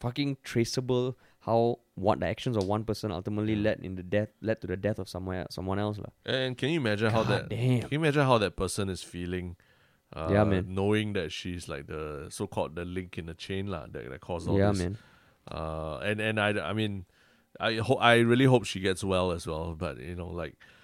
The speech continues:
Speaker 2: this is the kind of thing that could probably cause you, like,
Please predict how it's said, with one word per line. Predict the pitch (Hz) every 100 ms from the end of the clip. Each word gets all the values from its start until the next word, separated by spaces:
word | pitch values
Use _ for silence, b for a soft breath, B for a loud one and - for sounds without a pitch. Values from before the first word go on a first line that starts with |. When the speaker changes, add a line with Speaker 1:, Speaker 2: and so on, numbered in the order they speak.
| b -
Speaker 2:
this | 123
is | 135 120
the |
kind | 117 110
of | 101
thing | 110
that | 104 82
could | 90
probably | - 92 101 95 -
cause | - 92 90
you, | 98 95
like, | 92 76